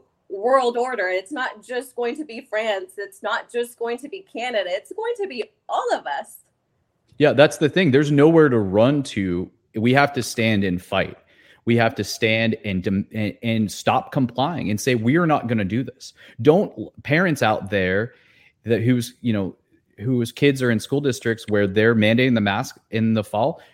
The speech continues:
Speaker 2: you cannot let them dictate your children's health. So it's either gonna come to, you're gonna have to put so much pressure on those school boards, um, where they change their tune, or like what you're doing, K P, you have to take your kids out of those indoctrination camps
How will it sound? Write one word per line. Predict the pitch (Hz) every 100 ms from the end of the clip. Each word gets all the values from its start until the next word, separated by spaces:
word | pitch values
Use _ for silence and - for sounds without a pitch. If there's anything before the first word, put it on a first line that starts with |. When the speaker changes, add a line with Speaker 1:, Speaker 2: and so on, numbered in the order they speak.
| -
Speaker 2:
you | 131 208 185
cannot | - 139 120 131 165 -
let | 101 120 147 120
them | 110 123 123 87 -
dictate | 104 135 - 127 95
your | 101
children's | - 104 92 85 87
health. | - - _ _ _ _ _ _
So | 131
it's | 117 135 170
either | 196
gonna | 185 147
come | 123 139 131
to, | 127 113
you're | 101 143
gonna | 165 135
have | 123
to | 110
put | - 113
so | - 127
much | 147 -
pressure | - 127 127 120
on | 104 101
those | 101 101
school | - 135 160
boards, | 92 82 80 101 - _ _ _ _ _ _ -
um, | 104 98 98
where | 107
they | 107 143
change | - 147 131
their | 120
tune, | 113 - 190 135 131
or | 123 127
like | 120 117 -
what | 120 107
you're | 135
doing, | 214 110 101 95
K | 98
P, | 90 104 113 117
you | 123
have | 185
to | 202
take | - 139
your | 131
kids | 104 139 139 -
out | 98 120
of | 131 107
those | 110 104
indoctrination | 104 92 101 110 98 98 156 - 90 - _
camps | - 90 120 -